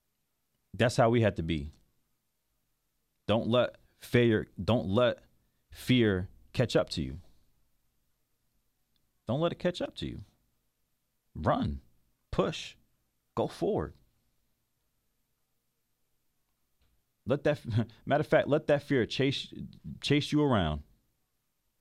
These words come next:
Let it chase you around after every goal that you achieve. Seriously. "Oh, I'm, I'm,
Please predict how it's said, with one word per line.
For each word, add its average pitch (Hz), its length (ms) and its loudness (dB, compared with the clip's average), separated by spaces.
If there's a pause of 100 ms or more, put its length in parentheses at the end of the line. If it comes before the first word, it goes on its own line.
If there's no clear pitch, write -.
(1000)
Let 107 220 2
it 92 60 -4
chase 127 300 0
you 131 100 2
around 110 260 4
after 92 400 -2
every 120 340 2
goal 110 360 4
that 95 220 0
you 107 120 4
achieve. 87 600 -2 (3250)
Seriously. 82 640 0 (2500)
"Oh, 90 80 0
I'm, 104 260 0
I'm, 107 180 -2